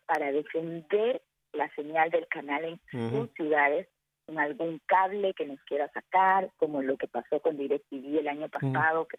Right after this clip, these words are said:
Speaker 1: fue una campaña muy, muy grande a nivel Latinoamérica y que logró, este, pues, eh, digamos,
Speaker 2: Que se restituyera.
Speaker 1: logró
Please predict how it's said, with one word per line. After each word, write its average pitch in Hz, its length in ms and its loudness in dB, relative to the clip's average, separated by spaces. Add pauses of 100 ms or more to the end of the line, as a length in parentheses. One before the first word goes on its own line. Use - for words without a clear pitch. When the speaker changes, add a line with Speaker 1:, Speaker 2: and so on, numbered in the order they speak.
Speaker 1:
fue 143 260 0 (440)
una 160 200 -2
campaña 147 560 0 (280)
muy, 190 420 0
muy 156 240 -6
grande 151 340 0
a 143 40 -4
nivel 139 300 -6
Latinoamérica 147 840 -2 (380)
y 156 100 -14
que 156 140 0
logró, 156 560 0 (180)
este, 147 480 -8
pues, 139 300 -2 (180)
eh, 131 380 -2 (1200)
digamos, 160 440 0
Speaker 2:
Que 110 100 -8
se 113 140 0
restituyera. 104 800 2
Speaker 1:
logró - 200 -2